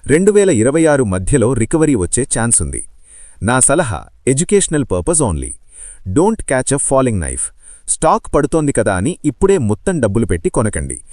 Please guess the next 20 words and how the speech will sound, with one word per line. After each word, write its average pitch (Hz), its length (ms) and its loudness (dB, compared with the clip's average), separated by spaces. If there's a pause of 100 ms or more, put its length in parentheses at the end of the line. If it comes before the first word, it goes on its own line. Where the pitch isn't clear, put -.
(260)
మార్కెట్ 147 460 -2
సెటిల్ 165 340 2
అయ్యే 131 160 2
వరకు 101 280 -2 (120)
ఆగడం 117 380 0
మంచిది. 87 380 -2 (580)
మీకు 175 340 0
ఐటీ 180 300 0
సెక్టార్ 151 380 0
మీద 131 220 -2
నమ్మకం 120 440 -2
ఉంటే 85 240 -4 (400)
లార్జ్ 147 400 0
క్యాప్ 160 240 -2
కంపెనీలైన 107 600 -2
టీసీఎస్ 110 640 0 (280)
లేదా 147 280 2 (120)
ఇన్ఫోసిస్ 170 560 0
వంటి 113 220 -2
వాటిని 98 340 0